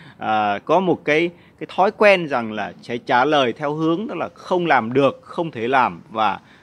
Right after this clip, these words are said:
không muốn làm. Ờ, một cái thứ mà thực sự mà chúng ta cần phải, nếu chưa giàu, chưa thành là tỷ phú hoặc chưa có những điều kiện mà muốn vươn lên thì đặc biệt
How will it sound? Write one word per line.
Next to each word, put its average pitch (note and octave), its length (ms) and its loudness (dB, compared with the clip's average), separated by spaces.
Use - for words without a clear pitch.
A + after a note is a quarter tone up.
không F3+ 260 0
muốn E3+ 200 0
làm. C3+ 220 4
Ờ, D3+ 340 4
một E3+ 280 4
cái F#3+ 120 -4
thứ G#3 340 2
mà D#3+ 320 0
thực C#3 280 -6
sự C#3+ 220 -2
mà C3+ 200 -2
chúng D#3+ 240 -8
ta F3+ 120 2
cần C3 280 -2
phải, G#2 240 -8
nếu E3 280 2
chưa G3 260 4
giàu, C3 400 4
chưa E3+ 180 0
thành A#2+ 320 -6
là A2 100 -4
tỷ A2+ 260 -6
phú F3 320 2
hoặc D3 140 -2
chưa E3+ 260 4
có E3+ 400 -2
những B2+ 160 -4
điều C#3+ 160 4
kiện C#3+ 300 2
mà A#2+ 360 0
muốn F3+ 460 2
vươn G3 240 6
lên G3+ 280 2
thì A#2+ 80 -10
đặc D#3+ 260 0
biệt D#3 280 -4